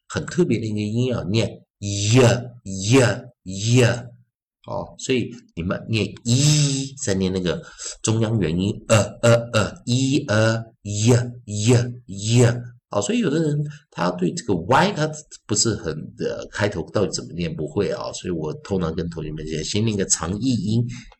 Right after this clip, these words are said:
一，再念那个中央元音，呃，一，呃，呀，呀，呀，young，young，young。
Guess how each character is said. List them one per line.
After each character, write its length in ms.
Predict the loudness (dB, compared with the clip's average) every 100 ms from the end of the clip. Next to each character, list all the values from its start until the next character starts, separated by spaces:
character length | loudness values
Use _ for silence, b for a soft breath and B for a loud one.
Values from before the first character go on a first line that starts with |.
| _
一， 600 | 0 2 2 0 -2 -4 -8 -18 _ -6
再 140 | -2
念 180 | 0 0
那 80 | 0
个 140 | -2
中 180 | 0 2
央 160 | 2 2
元 180 | 2
音， 280 | 0 -2 -6 2
呃， 300 | 4 4 -4 -16 _ _
一， 280 | -4 -2 -2
呃， 260 | 0 0 -2 -8 _ _ -12 -6 2
呀， 200 | 2 2 -4 -10 -4 2
呀， 160 | 2 0 -6 -8 0 2
呀， 220 | 2 -2 B B B -12 -2 4 6 6 4 0 -6 -14 _ _ _ _ _ _ -10
young，young，young。 2250 | -4 4 4 4 2 -2 -6 -12 _ -20 _ _ _ _ -14 -2 4 6 6 2 -2 -8